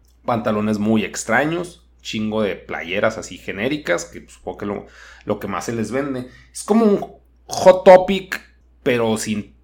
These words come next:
tanto capitalismo. O sea, sí está bien caro porque, pues, sí es algo muy exclusivo. ¿Por qué? Porque en Nueva York no hay Hot Topic, güey. También está muy pirata.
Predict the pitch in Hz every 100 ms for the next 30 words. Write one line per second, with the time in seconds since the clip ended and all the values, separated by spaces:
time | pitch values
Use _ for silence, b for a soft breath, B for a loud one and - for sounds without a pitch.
0 | _ - 113 131 - - - - - 82
1 | 90 107 110 107 101 110 139 - 190 -
2 | 101 143 160 170 156 - - 104 110 110
3 | 131 135 143 147 147 151 - 113 95 -
4 | 127 156 156 107 104 160 165 120 - 92
5 | 85 - 95 95 90 92 135 131 107 95
6 | - 110 - 123 - 156 - 110 - _
7 | _ _ 98 95 98 110 107 104 104 95
8 | - 110